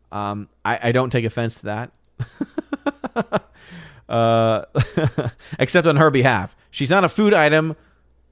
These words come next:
all right? She's a person. She's a human being. Come on.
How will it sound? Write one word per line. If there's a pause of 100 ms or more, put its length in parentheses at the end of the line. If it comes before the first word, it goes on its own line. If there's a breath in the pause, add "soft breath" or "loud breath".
(180)
all
right? (260)
She's
a
person.
She's
a
human
being. (400)
Come
on.